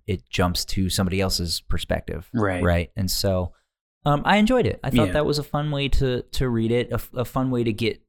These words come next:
Speaker 1: to know all of these different characters, even though I think some of these characters are kinda cardboard cutouts of people.
Speaker 2: Right.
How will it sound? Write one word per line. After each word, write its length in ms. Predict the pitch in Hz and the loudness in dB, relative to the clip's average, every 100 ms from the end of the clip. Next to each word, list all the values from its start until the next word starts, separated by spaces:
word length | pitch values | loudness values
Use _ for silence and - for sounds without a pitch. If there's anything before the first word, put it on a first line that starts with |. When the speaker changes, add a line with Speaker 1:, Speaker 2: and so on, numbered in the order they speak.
| _ | _
Speaker 1:
to 140 | - | 2
know 400 | 110 101 101 107 | 4 4 4 6
all 180 | 113 113 | 6 4
of 80 | 117 | 2
these 180 | 117 117 | 0 0
different 280 | 113 113 110 | -2 -4 -4
characters, 720 | 120 117 110 123 120 117 - | -2 -2 -2 -4 -2 -2 -2
even 220 | 117 107 | 0 0
though 340 | 107 104 101 101 | 0 0 0 0
I 60 | 101 | -4
think 560 | - 104 98 95 - - | -4 -2 -2 -4 -10 -4
some 240 | - - 107 | 0 4 4
of 80 | 104 | 4
these 160 | 104 | 0
characters 360 | 107 98 101 95 | 0 -2 -2 -4
are 60 | |
kinda 240 | 95 95 95 | -2 -2 -2
cardboard 460 | - 92 90 92 | 0 0 0 -4
cutouts 380 | - 95 95 95 | -2 0 0 -2
of 80 | 92 | -4
people. 420 | - 98 104 107 110 | -2 -2 0 0 2
Speaker 2:
Right. 420 | 131 113 104 98 | 4 4 4 0